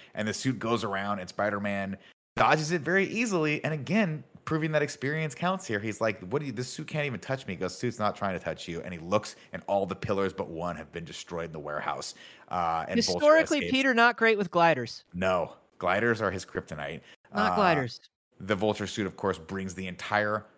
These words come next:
Speaker 1: house down on Peter's back and then takes off, uh, to go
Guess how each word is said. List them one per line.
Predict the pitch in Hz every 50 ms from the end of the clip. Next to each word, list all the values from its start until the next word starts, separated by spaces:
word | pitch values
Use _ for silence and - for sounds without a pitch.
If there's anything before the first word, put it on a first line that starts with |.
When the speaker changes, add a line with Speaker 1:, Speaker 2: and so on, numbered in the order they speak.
| _ _
Speaker 1:
house | - - 95 95 92 - - - -
down | 90 90 90 90 90 87
on | - 82 85 82 82
Peter's | - 90 82 69 80 78
back | - - 87 78 76 - - - - - _ _
and | - 87
then | 85 85 78
takes | - - 87 76 - -
off, | 76 69 69 - - - -
uh, | 80 82 76 73 67 65 73
to | - - -
go | - 78 78 73 73